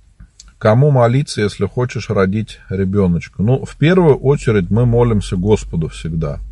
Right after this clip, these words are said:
Поэтому надо, конечно, молиться Господу.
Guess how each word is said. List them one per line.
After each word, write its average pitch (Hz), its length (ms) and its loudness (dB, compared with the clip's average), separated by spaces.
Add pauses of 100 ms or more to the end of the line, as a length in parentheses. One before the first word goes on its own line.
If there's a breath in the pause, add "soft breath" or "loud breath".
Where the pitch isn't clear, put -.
(580 loud breath)
Поэтому 95 400 0
надо, 107 280 4
конечно, 95 500 -2
молиться 98 420 0
Господу. 104 720 2